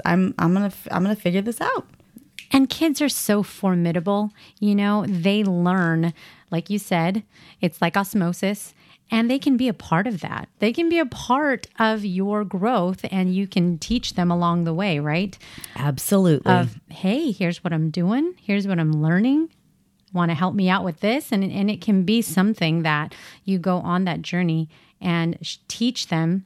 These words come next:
Speaker 2: the things that are only gonna help them in the future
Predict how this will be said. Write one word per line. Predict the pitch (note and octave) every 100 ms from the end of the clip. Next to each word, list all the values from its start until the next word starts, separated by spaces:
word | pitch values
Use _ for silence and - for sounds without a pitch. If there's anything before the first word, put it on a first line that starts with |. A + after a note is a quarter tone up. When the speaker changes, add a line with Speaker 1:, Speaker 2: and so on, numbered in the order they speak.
| _
Speaker 2:
the | F3+
things | F#3 A3 A#3
that | G#3
are | G#3
only | G#3+
gonna | F#3+ E3+
help | C#3+ G#3 -
them | G3+ G3 E3+ G3+ G3+
in | F#3+
the | F3
future | - B3+ - F3+ D3+